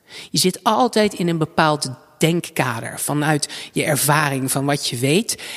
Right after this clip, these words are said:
En vanuit die gedachtegang met die bril probeer je nieuwe dingen te ontdekken. En ook hier zie je dat aan alle kanten. Dus op het moment dat je er echt van uitgaat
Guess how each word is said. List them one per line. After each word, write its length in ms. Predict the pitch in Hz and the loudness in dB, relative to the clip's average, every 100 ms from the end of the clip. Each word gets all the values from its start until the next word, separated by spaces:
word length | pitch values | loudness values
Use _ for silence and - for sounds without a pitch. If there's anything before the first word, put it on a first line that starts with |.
| - | -8
En 160 | - 180 | -2 0
vanuit 460 | - - 185 165 147 | 0 -2 -2 -2 -4
die 160 | - 220 | -2 -2
gedachtegang 680 | - 147 196 226 202 - 160 | -2 0 0 0 -2 -2 0
met 160 | 151 147 | 0 0
die 140 | 151 - | -4 -2
bril 440 | 156 247 233 165 | -2 2 2 2
probeer 340 | 175 180 170 165 | 0 2 2 2
je 100 | 156 | 2
nieuwe 220 | 147 139 | 0 2
dingen 280 | 170 277 185 | 2 0 -2
te 120 | - | -4
ontdekken. 460 | 143 143 127 - 151 - - - - - - | -6 -6 -8 -8 -16 -16 -20 -18 -16 -16 -4
En 200 | - 196 | -2 2
ook 160 | 220 180 | 2 2
hier 640 | 160 233 269 160 202 - - | 0 2 2 2 0 -4 -6
zie 340 | 185 - 247 | -2 0 2
je 60 | 233 | 2
dat 200 | 175 156 | 2 2
aan 80 | 147 | -2
alle 220 | 139 139 | -2 -4
kanten. 460 | - 285 254 - - - - - | -4 -2 -2 -6 -8 -16 -12 -2
Dus 200 | 202 - - - | -2 -2 -8 -2
op 120 | 202 | 0
het 100 | 214 | 2
moment 400 | 180 185 220 226 | 0 2 0 0
dat 140 | 185 | -4
je 60 | - | 0
er 120 | 170 | -2
echt 260 | - 285 - | 2 0 0
van 200 | - 226 | -2 -2
uitgaat 640 | 190 185 - - 117 - | 0 0 0 -4 -4 -6